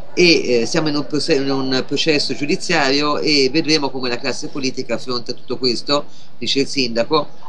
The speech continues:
perché, eh, il suo piano anticrisi basato sulla piantagione di marijuana continua a essere per lui principalmente un'opportunità economica. Eh, si parla tanto di economia e di strutture di Stato e bisognerebbe tener conto di una comuni-, come di un'opportunità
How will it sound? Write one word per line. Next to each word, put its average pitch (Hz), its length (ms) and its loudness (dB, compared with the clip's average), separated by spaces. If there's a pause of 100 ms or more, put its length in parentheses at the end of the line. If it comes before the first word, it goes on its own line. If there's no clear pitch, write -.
(180)
perché, 156 320 2
eh, 120 600 2
il 117 160 -4
suo 123 680 2
piano 123 600 0 (240)
anticrisi 135 680 -2
basato 143 380 -2
sulla - 220 -4
piantagione 127 520 -4
di 120 80 -4
marijuana 127 540 0
continua 151 420 -4
a 131 60 2
essere 117 360 -2
per 143 200 -4
lui 123 300 -2 (360)
principalmente 139 800 -2
un'opportunità 143 840 0
economica. 104 720 -4 (400)
Eh, 123 160 0
si 147 140 -4
parla 147 300 2
tanto 151 440 -2
di 127 100 -2
economia 160 640 0
e 120 160 0
di 117 220 -4
strutture 131 480 -4
di 175 80 0
Stato 139 480 0
e 123 60 -2
bisognerebbe 120 1200 -4
tener 139 280 -2
conto - 320 -4
di 131 80 -4
una 117 140 -2
comuni-, 127 480 -4
come 147 220 -2
di 139 80 -4
un'opportunità 139 800 0